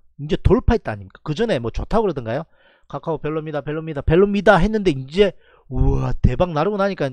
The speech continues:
좋다 그러냐? 하락 추세 돌파하고 나니까 이제 슬 눌려주면 십만 천 원권 정도 눌려주면 이제 관심 있다고요. 뭐 틀렸어요? 하락한 추세 돌려내고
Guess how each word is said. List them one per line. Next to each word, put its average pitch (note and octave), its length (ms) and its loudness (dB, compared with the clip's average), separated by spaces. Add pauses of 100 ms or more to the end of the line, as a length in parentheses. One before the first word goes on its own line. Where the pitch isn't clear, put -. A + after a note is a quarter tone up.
좋다 D3+ 280 0
그러냐? C#3 380 -2 (500)
하락 B2+ 440 -10
추세 C#3 280 -8
돌파하고 F3 480 -6
나니까 D3 340 -8
이제 A2+ 180 -8
슬 A#2+ 600 -6
눌려주면 E3 560 -4 (400)
십만 G#3 600 -2
천 - 200 2
원권 G#3 220 -4
정도 F3+ 200 -4
눌려주면 F3+ 440 -2
이제 E3 200 0
관심 E3 400 -4
있다고요. D3 640 -4 (960)
뭐 G#3+ 120 0
틀렸어요? G3+ 560 2 (120)
하락한 F3+ 340 -2
추세 E3+ 200 -4
돌려내고 D3 640 2